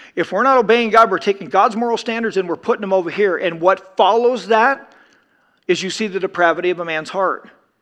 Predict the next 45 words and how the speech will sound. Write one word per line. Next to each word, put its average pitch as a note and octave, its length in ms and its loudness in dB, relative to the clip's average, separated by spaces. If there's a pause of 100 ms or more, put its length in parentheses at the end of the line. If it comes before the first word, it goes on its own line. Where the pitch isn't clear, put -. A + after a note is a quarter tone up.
(1300)
You F3+ 100 -6
see A#3+ 180 -2
that, A3 160 0
you G3+ 160 -4
see B3 300 -2
our A3+ 160 6
land, G#3+ 480 -2
the E3+ 100 -4
morality G#3+ 720 2
of G#3+ 80 -6
our A3+ 120 2
land A3 260 -2
is F#3 100 -2
doing G3 240 -4
this, G#3 260 -2
and G3+ 120 -2
we're G#3+ 80 2
thinking, G#3 320 -2
"Well, G3+ 120 4
what's B3+ 160 -2
gonna A3+ 160 0
happen?" A3 440 0 (400)
No, G#3+ 260 4
that's A3+ 300 4
why A3+ 100 4
we G#3+ 100 0
see A3+ 180 -4
the F#3+ 120 -10
depravity A#3 600 0
of F#3 80 -8
man G3 220 0
coming F#3+ 300 -2
right F#3 220 2
behind G3 380 -2
it, C#3 120 -4 (300)
'cause G#3+ 160 -2
nothing B3+ 420 2
makes A3+ 240 -2
sense C4+ 360 -2
today, F3 280 0
does F#3+ 280 2
it? - 180 -10 (1500)
God G#3+ 240 6
makes C4 280 2
sense. - 540 -2